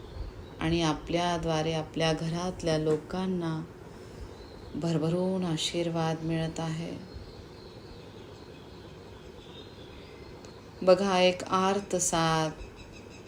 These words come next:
शंकर महाराजांना आणि एक मनापासनं प्रार्थना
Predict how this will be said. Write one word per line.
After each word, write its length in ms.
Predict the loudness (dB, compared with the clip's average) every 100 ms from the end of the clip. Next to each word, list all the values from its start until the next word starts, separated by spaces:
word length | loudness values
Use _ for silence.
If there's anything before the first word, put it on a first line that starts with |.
| -16 -16 -8
शंकर 520 | 0 2 4 4 4 4
महाराजांना 1160 | 4 4 2 2 0 0 0 2 2 2 0 -4 -12 -14 -16 -14 -16 -16 -16 -16 -16 -4
आणि 200 | 2 4
एक 240 | 4 2 2
मनापासनं 920 | 4 4 4 0 0 0 0 -2 -4
प्रार्थना 760 | -2 -2 -2 -6 -6 -4 -4